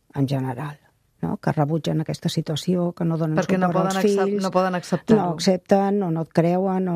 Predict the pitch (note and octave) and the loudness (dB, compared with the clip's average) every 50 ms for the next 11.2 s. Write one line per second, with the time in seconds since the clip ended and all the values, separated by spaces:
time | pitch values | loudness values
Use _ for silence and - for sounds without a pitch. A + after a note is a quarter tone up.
0 | E3 - E3+ D#3+ - - F#3 - - - - - - - - - F#3 F3+ - - | -2 -2 -4 -4 -4 -4 -6 -6 -4 -6 -6 -6 -4 -6 -4 -2 -2 -2 0 -2
1 | D#3+ - - - - - E3 F3 F3+ E3+ - F#3 F3+ F3+ F3 F3+ F3+ - - F#3 | -4 -4 -4 -4 -2 -2 -2 -2 -2 0 0 -2 0 0 -2 -2 -4 -2 -2 -2
2 | E3+ F3 E3+ - - F3+ F3+ E3+ F3 F3 F3+ F#3+ G#3 A#3 - - - - - - | -2 -2 -2 -2 0 0 0 2 0 0 0 0 -2 -4 -6 -10 -18 -20 -20 -20
3 | - - G3 F3+ F#3 G3 F3 G3 - - F#3 E3+ E3 F3 G3 A3+ D4 G#4 - - | -8 -2 2 2 2 2 2 0 0 0 0 0 0 0 0 -2 -4 -6 -12 -10
4 | - - F#3 E3+ F3 G3 G3 - F#3 F3 F3 F3 G3+ B3 F#4+ - - - F#3 E3+ | -2 2 2 2 4 2 0 0 0 0 2 0 0 -2 -4 -4 -2 0 0 2
5 | - F3+ D#3+ E3+ F3 E3+ F3 F3+ F3 E3+ E3 E3 E3+ E3+ F3 G3+ A#3 - _ F#4 | 2 0 0 0 0 0 0 0 0 0 0 0 0 0 -2 -2 -4 -4 _ 0
6 | G3 E3+ D#3+ D3+ - - F3 D#3+ D#3 D#3 - E3 D#3+ D#3 - - F3+ F3 E3 D#3 | 0 0 0 -2 -2 -2 0 0 0 -2 -2 -2 -2 -2 0 -2 -2 -2 -2 -4
7 | D#3+ E3 D#3 - F3 E3+ D#3 D3+ D3+ D#3+ D#3+ D#3+ - - - D#3 C#3 C#3 - - | -4 -6 -6 -2 -2 -2 -2 -2 -4 -6 -6 -6 -4 -2 -2 -2 -2 -4 -6 -6
8 | D3 D3 D#3 D#3 D#3 D#3+ D#3+ D#3+ - - - - _ - - - - - - - | -6 -4 -4 -2 -2 -4 -4 -6 -8 -14 -20 -20 _ -20 -20 -20 -20 -20 -20 -6
9 | _ E3+ - - F3+ F#3+ F#3+ - - F#3+ F3+ D#3 - _ _ - - - - - | _ -2 0 2 2 2 2 2 2 2 2 0 -6 _ _ -20 -20 -20 -20 -20
10 | _ _ _ _ _ _ _ _ _ _ _ - A3 G#3 F#3+ - - _ _ _ | _ _ _ _ _ _ _ _ _ _ _ 4 4 6 4 0 -4 _ _ _
11 | - F#3 E3+ | 2 2 2